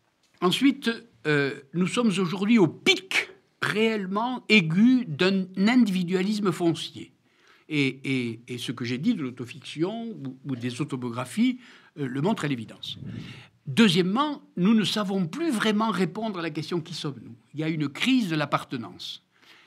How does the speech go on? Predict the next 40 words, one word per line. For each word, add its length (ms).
c'est-à-dire 760
mourir 380
pour 160
sa 140
patrie. 420
Si, 380
moi 100
je 100
suis 180
assez 180
supporter 640
d'une 140
certaine 320
manière 400
de 40
l'équipe 300
des 140
Girondins 400
de 80
Bordeaux, 420
euh, 300
mais 120
enfin, 460
euh, 280
à 180
Stanford, 500
j'ai 100
un 80
copain 380
qui 260
est 100
pour 240
Li-, 280
euh, 140
Liverpool. 640
Bon, 360
euh, 180
il 100
est 120
anglais. 420